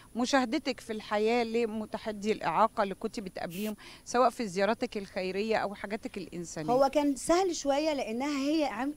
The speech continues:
Speaker 2: عميت تقريبًا وهي عندها سبعة وعشرين سنة.
Speaker 1: مم.
Speaker 2: فإذا هي مش متحدية الإعاقة طول عمرها.
Speaker 1: مم.
Speaker 2: يعني هي مسنودة على نفسها برضو، يعني عارفة الألوان، عارفة الأبعاد، بيتها اللي
Speaker 1: شافت.
Speaker 2: اتربت فيه،
Speaker 1: آه.
Speaker 2: شافته كده يعني.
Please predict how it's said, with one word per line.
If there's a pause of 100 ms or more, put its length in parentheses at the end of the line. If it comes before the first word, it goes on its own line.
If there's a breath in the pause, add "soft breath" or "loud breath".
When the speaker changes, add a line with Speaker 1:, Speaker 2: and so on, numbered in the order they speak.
Speaker 2:
عميت
تقريبًا
وهي
عندها
سبعة
وعشرين
سنة. (180)
Speaker 1:
مم.
Speaker 2:
فإذا
هي (200)
مش
متحدية
الإعاقة
طول
عمرها. (100)
Speaker 1:
مم.
Speaker 2:
يعني
هي (100)
مسنودة
على
نفسها
برضو،
يعني
عارفة
الألوان،
عارفة (240 loud breath)
الأبعاد،
بيتها
اللي
Speaker 1:
شافت.
Speaker 2:
اتربت
فيه،
Speaker 1:
آه.
Speaker 2:
شافته
كده
يعني.